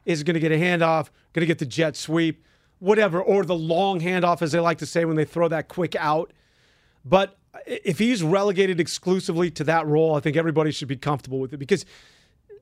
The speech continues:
it's not as though we couldn't see Trey Lance. I mean,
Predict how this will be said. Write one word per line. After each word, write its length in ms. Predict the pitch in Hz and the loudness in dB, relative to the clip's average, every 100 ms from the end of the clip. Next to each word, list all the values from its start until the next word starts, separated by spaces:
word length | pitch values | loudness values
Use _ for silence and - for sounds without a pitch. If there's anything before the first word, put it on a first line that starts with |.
| _ - _ _ _ _ _ - _ _ - | _ -20 _ _ _ _ _ -20 _ _ -4
it's 140 | - | 2
not 200 | 311 381 | 4 4
as 100 | 320 | 4
though 140 | 269 285 | 4 4
we 140 | 277 | 2
couldn't 240 | - 294 | 0 0
see 180 | - 262 | 2 0
Trey 300 | 214 269 262 | 0 2 4
Lance. 380 | 254 277 254 185 | 4 2 2 2
I 80 | 247 | 4
mean, 300 | 240 220 | 4 4